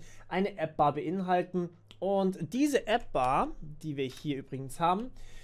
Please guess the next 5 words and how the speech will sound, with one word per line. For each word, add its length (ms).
soll 560
einen 400
Title 400
beinhalten. 840
Title. 560